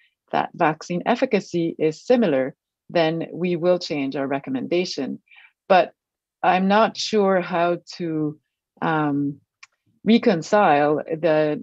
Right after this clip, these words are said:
ninety-five percent efficacy of the Pfizer Moderna vaccine to the seventy-five percent of the AstraZeneca without,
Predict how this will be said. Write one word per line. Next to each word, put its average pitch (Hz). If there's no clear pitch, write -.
ninety-five 175
percent 151
efficacy 156
of 165
the 165
Pfizer 160
Moderna 175
vaccine 143
to 165
the 147
seventy-five 165
percent 156
of 156
the 170
AstraZeneca 156
without, 151